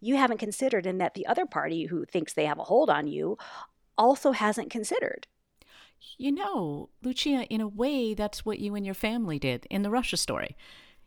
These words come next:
Speaker 2: You decided not to play the part in the story that Ludmilla had cast you in.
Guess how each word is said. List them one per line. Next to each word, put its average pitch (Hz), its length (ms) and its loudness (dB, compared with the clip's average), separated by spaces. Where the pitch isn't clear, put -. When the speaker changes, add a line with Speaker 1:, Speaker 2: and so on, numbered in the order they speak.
Speaker 2:
You 220 160 0
decided 196 560 -2
not 185 540 0
to 233 60 -6
play 185 260 -4
the 170 80 -6
part 180 420 -4
in 160 120 -6
the 147 40 -6
story 180 600 -2
that - 180 -6
Ludmilla 170 520 -6
had 202 200 -8
cast - 400 -8
you - 60 -14
in. - 120 -14